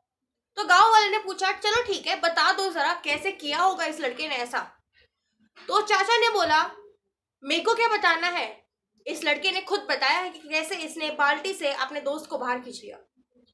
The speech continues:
लोग बोले, "कैसे हो, कैसे सकता है?" जो चाचा जी थे वो मुस्कुरा दिए। मुस्कुराने के कुछ देर बाद वो बोले कि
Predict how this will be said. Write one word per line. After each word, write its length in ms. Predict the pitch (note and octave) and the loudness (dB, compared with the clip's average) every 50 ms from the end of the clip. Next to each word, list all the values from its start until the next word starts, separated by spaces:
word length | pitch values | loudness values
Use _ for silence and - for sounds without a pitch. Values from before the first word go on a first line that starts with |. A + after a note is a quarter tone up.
| _ _ _ _ _ _ - | _ _ _ _ _ _ -6
लोग 260 | C#4+ E4+ G4+ A4+ - - | 2 4 4 6 4 4
बोले, 240 | F#4+ F#4 F#4 G4+ | 2 2 2 2
"कैसे 300 | G#4 G4+ F4+ F4 F4 A4 | 2 2 2 2 2 0
हो, 260 | A4+ - - D#4 F4+ - | -2 -2 -2 -4 -4 -2
कैसे 240 | - C#4 D#4+ F4 | -2 -2 -4 -4
सकता 300 | E4+ - E4+ - - - | -6 -8 -8 -8 -6 -6
है?" 320 | F4 E4 D4 A#3 - - - _ _ _ _ _ _ _ _ _ _ _ _ _ - | -6 -6 -6 -8 -12 -16 -20 _ _ _ _ _ _ _ _ _ _ _ _ _ -16
जो 80 | C4 | -10
चाचा 300 | C4 D#4 D#4 D4+ D4+ F#4 | -2 2 2 2 4 2
जी 160 | G4+ F#4 F4+ E4+ | 0 0 -2 -4
थे 180 | E4 D#4 E4 | -6 -8 -8
वो 160 | E4 D#4 D#4 | -8 -10 -10
मुस्कुरा 460 | C#4 C#4 D4 D4 - - C#4+ B3+ A#3+ B3 | -8 -8 -8 -8 -8 -6 -2 -2 -2 -2
दिए। 420 | A#3+ B3 A3 A#3 B3+ - - _ _ - | -2 -6 -10 -10 -10 -12 -16 _ _ -14
मुस्कुराने 500 | C#4 D4 D#4 - - E4+ D#4 D#4+ E4+ G4+ | -12 -12 -10 -6 -2 0 2 2 2 0
के 120 | G#4+ G4+ G4+ | -2 -2 -4
कुछ 220 | G#4 G#4 G4 - | -4 -4 -6 -6
देर 140 | - E4+ E4+ | -6 -8 -6
बाद 280 | E4+ D4 C#4+ D4 C#4 - | -2 0 0 0 0 -2
वो 60 | D#4 | -8
बोले 240 | - A3+ F#3+ F#3 F3+ - - _ _ _ _ _ _ _ _ _ _ _ _ _ _ _ _ _ _ _ _ _ _ _ _ _ - | -8 -8 -8 -10 -12 -16 -20 _ _ _ _ _ _ _ _ _ _ _ _ _ _ _ _ _ _ _ _ _ _ _ _ _ -6
कि 400 | D4+ E4+ G4+ G#4 - - _ | -4 -4 -4 -4 -8 -16 _